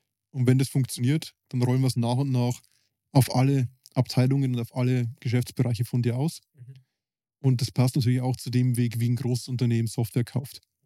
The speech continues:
Speaker 1: Weil die sagen ja auch nicht, "Jo, nehme ich für alle meine viertausend Mitarbeiter", sondern die suchen, die, die sagen auch, "Ja, können wir einen kleinen Bereich irgendwie rausschneiden? Können wir es da mal vertesten? Und wenn's funktioniert und wenn wir da das Risiko rausgenommen haben,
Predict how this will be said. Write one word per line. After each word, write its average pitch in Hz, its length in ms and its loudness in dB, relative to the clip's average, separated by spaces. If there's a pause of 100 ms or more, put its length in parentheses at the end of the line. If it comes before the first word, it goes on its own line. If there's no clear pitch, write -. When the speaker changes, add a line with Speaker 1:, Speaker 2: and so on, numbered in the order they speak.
(160)
Speaker 1:
Weil 123 100 6
die 120 60 4
sagen 123 200 0
ja 113 120 2
auch 123 160 0
nicht, 120 140 2
"Jo, 147 200 -2 (140)
nehme 135 180 2
ich 135 100 -2
für 127 160 -6
alle 127 160 0
meine 123 240 0
viertausend 123 380 -2
Mitarbeiter", 131 580 -2 (460)
sondern 123 220 2
die 120 80 2
suchen, 151 360 0
die, 120 100 -2
die 131 680 -8 (120)
sagen 123 200 2
auch, 135 100 2
"Ja, 123 140 2
können 139 180 2
wir 135 80 2
einen 127 100 0
kleinen 123 260 -2
Bereich 120 360 -2
irgendwie 127 220 -2
rausschneiden? 151 640 -6
Können 127 180 2
wir 123 60 2
es - 80 -4
da 120 100 0
mal 127 140 0
vertesten? 135 560 -2 (320)
Und 127 140 0
wenn's 131 180 4
funktioniert 135 640 0
und 131 80 -2
wenn 120 120 2
wir 117 60 0
da 120 100 -2
das 120 140 -4
Risiko 131 280 -2
rausgenommen 127 560 0
haben, 117 280 -2